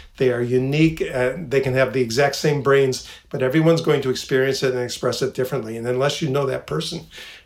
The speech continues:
it's complex, and people try to make it simple, and it's, you can't make it simple. So what I've tried to do with the well-being framework is I've tried to bridge between people that want a formula and people that understand this complex, but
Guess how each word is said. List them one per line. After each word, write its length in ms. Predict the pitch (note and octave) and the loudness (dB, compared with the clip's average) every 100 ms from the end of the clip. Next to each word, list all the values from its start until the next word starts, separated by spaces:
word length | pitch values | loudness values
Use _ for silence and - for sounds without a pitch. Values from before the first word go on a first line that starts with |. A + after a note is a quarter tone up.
| - | -10
it's 240 | G#3+ C#3 | -6 -2
complex, 640 | - E3 E3+ C3 - - - | 2 4 4 4 0 -12 -6
and 200 | C#3+ C3+ | -4 0
people 180 | E3 D3+ | 0 0
try 220 | - D3+ | 2 2
to 60 | C#3+ | 2
make 120 | C#3 | -2
it 60 | |
simple, 420 | C3 - C3+ G#2+ D#3 | -4 -4 -4 -6 -10
and 180 | B2 | -8
it's, 280 | B2+ - - | -6 -8 -12
you 300 | F3 B2 C3+ | -14 -8 -6
can't 280 | C3+ C#3 D#3 | -4 -6 -6
make 140 | - | -8
it 80 | - | -10
simple. 480 | - - - - - _ _ - - - - _ | -10 -10 -10 -14 -18 _ _ -20 -20 -20 -20 _
So 140 | - D#3+ | -2 2
what 140 | D#3 | 4
I've 120 | F3+ | 4
tried 240 | - F3 E3 | 4 2 2
to 60 | |
do 180 | C3 D3 | 0 -4
with 140 | C#3 C3+ | -2 2
the 60 | |
well-being 380 | C#3 C3+ C3 C3 | 4 4 2 -2
framework 440 | B2 D#3 D#3 C3 C3+ | 0 2 2 0 -2
is 220 | B2 - - - - | -2 -4 -18 -10 -4
I've 120 | D3+ | 0
tried 260 | F3 F#3 | 4 4
to 60 | E3 | 2
bridge 300 | B2 E3+ E3+ | 2 2 2
between 340 | D#3 - D#3 | -4 -2 -2
people 240 | C3 D#3+ D#3+ | 2 2 4
that 80 | C3+ | 4
want 180 | D3 | 4
a 40 | D3+ | 2
formula 600 | E3 D#3+ C#3+ B2+ C3 B2+ - - - - | 2 2 4 2 2 0 -10 -20 -14 -4
and 120 | C#3+ | -4
people 200 | - F3 | 0 2
that 100 | D3 | 2
understand 520 | D3 D#3 C3+ D#3+ D3+ C#3 | 2 0 2 2 4 4
this 180 | C#3 | 2
complex, 760 | - D3 - - - F3 C3+ - | 2 -6 -6 -8 2 2 2 -2
but 300 | C#3 C#3+ C#3 | -2 -2 -4